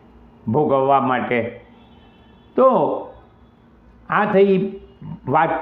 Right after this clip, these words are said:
જીવાત્મા કઈ રીતે એક શરીરમાંથી બીજા શરીરમાં જાય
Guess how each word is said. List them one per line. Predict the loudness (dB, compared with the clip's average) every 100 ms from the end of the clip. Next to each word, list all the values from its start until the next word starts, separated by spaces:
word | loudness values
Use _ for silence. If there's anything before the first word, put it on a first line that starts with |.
| -10 -18 -20 -12 -10 -2
જીવાત્મા | 2 4 4 2 2 0 0
કઈ | 0 2 4
રીતે | 2 2 2 2 2
એક | 2 2 0
શરીરમાંથી | -2 0 0 2 0 0 0
બીજા | 0 0 2 0 2
શરીરમાં | 0 2 0 0 0 -2 0
જાય | 0 2